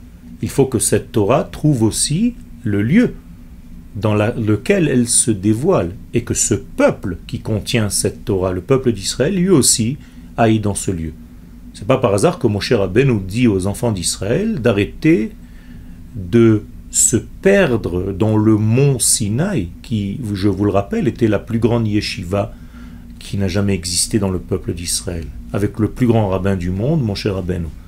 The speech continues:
Moshe Rabbeinu a très bien compris la Torah, et s'il dit au peuple d'Israël, « Cela ne suffit pas de recevoir la Torah, il faut arriver sur la terre d'Israël », c'est en réalité le premier chapitre du livre de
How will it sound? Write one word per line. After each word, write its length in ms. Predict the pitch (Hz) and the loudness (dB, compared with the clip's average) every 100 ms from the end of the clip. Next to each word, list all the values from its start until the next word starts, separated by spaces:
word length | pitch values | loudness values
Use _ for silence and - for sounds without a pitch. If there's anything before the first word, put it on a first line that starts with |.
| - - - - - - | -18 -18 -16 -16 -14 -10
Moshe 160 | - | 0
Rabbeinu 340 | 110 107 110 107 | 2 4 4 2
a 100 | 87 | 0
très 200 | - 127 | -2 0
bien 160 | 107 | 0
compris 320 | 90 98 - 98 | -2 -4 -2 -2
la 80 | |
Torah, 380 | 92 107 95 156 | -2 -2 -2 0
et 20 | |
s'il 400 | 170 - 117 107 | 0 0 0 -2
dit 320 | 98 139 117 - | 0 0 0 0
au 80 | - | -2
peuple 400 | - 143 139 127 | 2 2 4 2
d'Israël, « 640 | 101 98 - - 104 92 82 - | 0 0 -2 0 -2 -2 -6 -12
Cela 240 | - 104 | -2 0
ne 160 | 110 107 | 2 2
suffit 540 | - - 196 - 120 - - | 2 2 0 -2 -8 -6 -2
pas 220 | 107 - - - - - | -2 -2 -14 -16 -16 -4
de 80 | 110 | 0
recevoir 500 | 101 107 117 104 107 | 2 2 2 2 2
la 100 | 92 | 0
Torah, 340 | 110 90 87 - - - - - | -4 -4 -6 -10 -16 -18 -14 -4
il 140 | 107 | -4
faut 340 | - - 110 - - | 0 0 0 0 0
arriver 500 | 165 131 113 98 92 | 2 2 2 -2 -2
sur 220 | - 98 | 0 -2
la 120 | 90 | 0
terre 220 | - 127 | 0 0
d'Israël », 640 | 92 85 - 90 110 185 - - - - - | 0 -4 -4 -4 -4 -6 -8 -16 -18 -16 -6
c'est 180 | - | -2
en 120 | 98 95 | 0 2
réalité 420 | 107 98 - 113 | 2 0 0 0
le 140 | 98 | 0
premier 640 | - - 277 254 233 233 262 - - - - - | -4 -4 0 2 2 0 -2 -12 -18 -16 -14 -4
chapitre 580 | - - 170 - - - - - - | -2 2 0 0 -8 -18 -18 -14 -8
du 160 | 101 104 | -4 0
livre 420 | 127 135 135 160 | 2 2 -2 -6
de 320 | 107 110 | 0 0